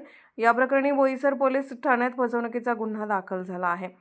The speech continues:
फिर्यादीने पोलिसांना दिलेल्या माहितीनुसार आरोपीने उपमुख्यमंत्री एकनाथ शिंदे यांचे खासगी सचिव काळे यांच्यासोबत WhatsApp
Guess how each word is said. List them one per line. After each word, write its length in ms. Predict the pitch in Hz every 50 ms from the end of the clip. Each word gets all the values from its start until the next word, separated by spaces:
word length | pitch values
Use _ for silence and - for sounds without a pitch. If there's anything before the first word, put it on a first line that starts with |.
| _ _ _ _ - - _ _
फिर्यादीने 420 | - 214 208 220 226 240 254 254 262
पोलिसांना 500 | 254 277 254 240 247 247 269 262 262 262
दिलेल्या 360 | 247 262 254 262 262 262 269
माहितीनुसार 640 | 262 262 254 247 240 - 254 254 254 247 269 269
आरोपीने 440 | 262 254 240 240 240 254 254 254 262
उपमुख्यमंत्री 720 | 254 240 233 240 240 247 240 262 254 254 247 240 247 254 247
एकनाथ 260 | 233 233 214 220 233 233
शिंदे 260 | - 247 233 226 226 226
यांचे 420 | 220 214 208 208 226 240 240 - - _ _ _ _ -
खासगी 460 | - - 226 220 214 208 208 226 269 262
सचिव 400 | 269 254 247 240 - 262 226 175
काळे 420 | 165 - 233 214 208 220 233 247
यांच्यासोबत 600 | 254 240 233 233 247 247 247 262 240 254 262 254
WhatsApp 500 | 233 202 202 202 196 - - - 262